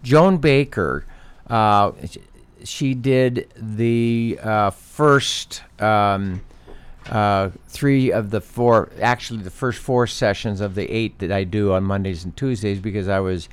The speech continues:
uh, tied up. And, uh, then she, then I caught her on, um, Monday,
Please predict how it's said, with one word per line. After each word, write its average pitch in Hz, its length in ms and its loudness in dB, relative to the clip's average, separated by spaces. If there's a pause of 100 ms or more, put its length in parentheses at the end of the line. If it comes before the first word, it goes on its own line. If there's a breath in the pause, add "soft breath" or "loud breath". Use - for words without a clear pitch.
(420 soft breath)
uh, 98 240 2 (240)
tied 117 300 2
up. 104 240 0 (140)
And, 117 500 2
uh, 110 300 -2
then 131 260 2
she, 131 420 -4 (320 soft breath)
then 135 120 6
I 135 100 6
caught 151 320 8
her 127 260 6
on, 113 380 4
um, 110 320 2 (340 loud breath)
Monday, 120 600 2